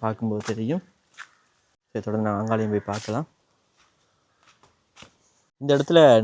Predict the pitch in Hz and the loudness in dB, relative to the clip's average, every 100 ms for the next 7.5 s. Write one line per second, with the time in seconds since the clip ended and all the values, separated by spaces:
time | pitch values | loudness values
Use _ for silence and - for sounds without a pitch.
0 | 120 151 202 127 104 123 139 131 110 104 | 2 2 6 6 4 2 2 0 0 -2
1 | 101 123 190 131 143 170 156 123 131 170 | -4 0 2 2 0 -2 -2 0 0 0
2 | 131 127 127 127 127 151 135 110 - 110 | 2 4 4 2 4 6 6 6 0 -4
3 | 104 98 101 110 170 - - - - 165 | -4 -4 -4 -2 -2 -4 -20 -20 0 4
4 | 180 147 139 131 127 123 113 117 - 135 | 6 6 4 2 0 0 0 0 6 6
5 | 135 139 120 117 110 113 131 131 127 127 | 6 4 2 0 0 0 0 0 0 0
6 | 139 - 127 123 113 107 113 104 110 113 | 0 0 0 2 0 0 0 0 0 0
7 | 110 107 104 101 | -2 -4 -4 -2